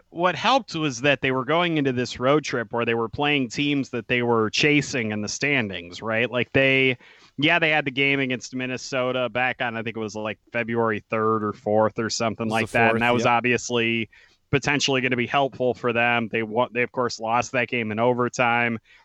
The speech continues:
Speaker 1: They had the completely nonsensical loss to the Bruins that I still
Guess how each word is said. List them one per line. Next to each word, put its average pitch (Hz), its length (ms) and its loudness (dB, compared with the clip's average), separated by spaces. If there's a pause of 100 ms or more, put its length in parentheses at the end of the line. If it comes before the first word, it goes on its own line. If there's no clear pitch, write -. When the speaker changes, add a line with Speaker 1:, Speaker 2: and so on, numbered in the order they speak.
(100)
Speaker 1:
They 139 140 0
had 127 200 -2
the 120 100 -4
completely 131 600 -6
nonsensical 120 1080 -6
loss 113 340 -2
to 127 100 -4
the 107 100 -10
Bruins 120 600 0
that 107 120 -4
I 110 120 0
still 123 680 4